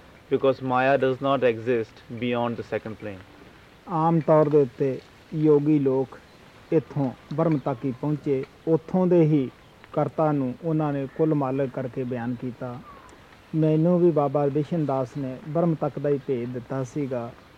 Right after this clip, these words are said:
Speaker 2: ਔਰ ਉਹ ਵੀ ਸ਼ੁਰੂ ਸ਼ੁਰੂ 'ਚ ਇਹੀ ਕਹਿੰਦੇ ਹੁੰਦੇ ਸੀਗੇ ਕਿ ਇਹੀ ਕੁੱਲ ਮਾਲਕ ਹੈ, ਲੇਕਿਨ ਬਾਅਦ ਮੇਂ ਜਦ ਉਹਨਾਂ ਨੂੰ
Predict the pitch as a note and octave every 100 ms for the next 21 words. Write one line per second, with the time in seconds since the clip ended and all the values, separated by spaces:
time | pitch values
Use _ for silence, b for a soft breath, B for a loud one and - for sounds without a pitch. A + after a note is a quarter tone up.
0 | - - D#3 C3+ B2 - F#3+ G#3 F#3+ C#3+
1 | - - - - - - - - - -
2 | - - - - - G3 F3 F#3 E3 F3+
3 | F3 F3 E3 F3+ F3 D3+ D3 D3+ C#3+ D3+
4 | C#3 A#2 - - D#3+ - F3 E3+ E3 -
5 | C#3+ C3 B2 D3 D3 C3+ B2+ B2 D3+ E3
6 | E3 F3 C3 - - - - - - -
7 | C3 C3+ D3+ D#3+ E3+ D3+ D#3 E3 E3 D#3